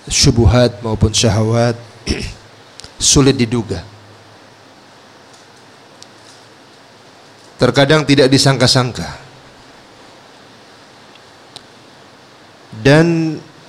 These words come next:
datangnya fitnah itu secara sunnatullah dapat menjauhkan orang yang tadinya dekat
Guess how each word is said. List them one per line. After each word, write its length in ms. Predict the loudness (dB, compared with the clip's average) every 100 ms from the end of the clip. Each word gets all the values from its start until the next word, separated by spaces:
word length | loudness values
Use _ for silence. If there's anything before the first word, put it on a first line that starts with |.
| -2
datangnya 560 | 0 2 2 2 2
fitnah 400 | 2 -2 0 -2
itu 640 | -2 -6 -2 0 0 -2 -8 -16 -20 -20 -20 -20 -20 -20 -20 -20 -20 -20 -20 -20 -20 -20 -20 -20 -20 -20 -20 -20 -20 -20 -20 -20 -20 -20 -20 -20 -20 -20 -2
secara 400 | 0 2 4 4
sunnatullah 960 | 0 -2 -2 0 -2 0 0 -2 -8 -16 -20 -20 -20 -20 -20 -20 -20 -20 -20 -20 -20 -12
dapat 560 | 2 2 2 2 2 2 -8 -18
menjauhkan 1400 | -10 -2 2 4 6 6 4 4 6 6 4 4 0 2
orang 380 | 2 4 4 2
yang 40 |
tadinya 380 | 2 2 2 2
dekat 320 | 0 0 -2